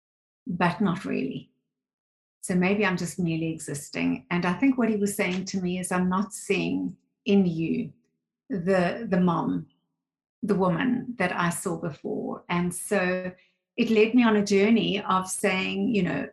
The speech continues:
um, rather than hibernate, uh, rather reconnect with who it is that you are and why you are alive, and what is it that you can do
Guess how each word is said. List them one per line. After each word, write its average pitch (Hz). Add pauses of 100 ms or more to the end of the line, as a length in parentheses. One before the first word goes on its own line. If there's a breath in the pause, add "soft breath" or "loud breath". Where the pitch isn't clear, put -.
um, 180
rather 202
than 190
hibernate, 185 (840)
uh, 185
rather 196
reconnect 175 (760)
with 180 (160)
who 202
it 175
is 165
that -
you 185
are 156
and 170
why 170
you 170
are 156
alive, 139 (140)
and 175 (300)
what 202
is 196
it - (140)
that 175
you 190
can 202
do 175